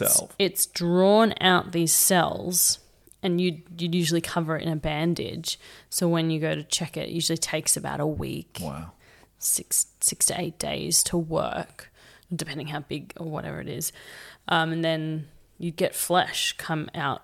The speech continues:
Speaker 2: in your
Speaker 1: Crazy.
Speaker 2: bandage. So then you've got this open patch of flesh that then you put more onto, and so then this stuff
Speaker 1: Wow.
Speaker 2: is burning.
Speaker 1: And it
Speaker 2: Yeah.
Speaker 1: has been effective for drawing out cancer? Like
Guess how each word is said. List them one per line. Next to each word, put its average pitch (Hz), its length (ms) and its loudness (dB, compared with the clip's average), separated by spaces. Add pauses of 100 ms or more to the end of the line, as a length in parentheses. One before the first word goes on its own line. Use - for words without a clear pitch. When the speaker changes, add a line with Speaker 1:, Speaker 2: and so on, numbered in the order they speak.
Speaker 2:
in 156 240 -4
your 170 340 -4 (140)
Speaker 1:
Crazy. - 500 -8
Speaker 2:
bandage. 175 720 2 (480)
So 196 200 4
then 196 200 6
you've 175 180 4
got 202 180 8
this 180 300 4 (180)
open 208 380 6
patch - 420 4
of 170 120 2
flesh 202 720 4
that - 220 0
then 170 180 4
you 165 120 4
put - 280 0
more 175 300 4
onto, 160 560 2
and 160 160 -2
so 151 440 0 (680)
then 165 160 2
this 165 160 4
stuff 156 320 4
Speaker 1:
Wow. 95 280 -4
Speaker 2:
is 160 200 0
burning. 160 880 2
Speaker 1:
And 143 140 6
it 139 60 6
Speaker 2:
Yeah. 151 100 4
Speaker 1:
has 147 140 6
been 143 140 0
effective 131 480 0
for - 100 -6
drawing 131 300 0
out 131 140 -2
cancer? 143 420 -2
Like 151 240 -2